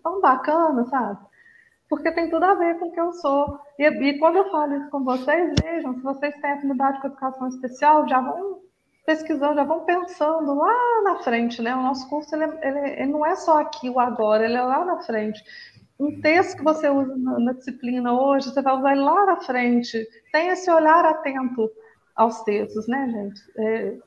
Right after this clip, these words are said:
pra quem tá chegando, ou pra quem é de outra área, uma linguagem mais específica, mais difícil. Então, tem um dicionário online jun-, juntinho com vocês. Não desanimem do,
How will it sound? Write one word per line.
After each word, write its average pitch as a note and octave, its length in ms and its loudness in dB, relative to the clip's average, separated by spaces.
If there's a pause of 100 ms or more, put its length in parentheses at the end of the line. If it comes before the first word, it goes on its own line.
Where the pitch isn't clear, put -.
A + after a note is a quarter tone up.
pra A#3 120 0
quem B3+ 180 -2
tá B3 100 -4
chegando, A#3+ 640 0
ou A#3 80 -2
pra A3+ 100 -2
quem A#3 220 -4
é A#3 60 -2
de A#3 100 -4
outra A3 220 -2
área, B3+ 520 2
uma B3 120 2
linguagem C#4 520 4
mais B3 280 -2
específica, B3 520 -4
mais B3 200 0
difícil. B3 380 -4
Então, B3 180 -6
tem C4 200 -4
um E4+ 80 -2
dicionário D4 520 4
online B3+ 540 2
jun-, A#3+ 260 -2 (240)
juntinho B3+ 440 -2
com C4+ 120 2
vocês. A#3+ 600 0 (360)
Não C4+ 140 0
desanimem C#4 520 0
do, C4 140 -4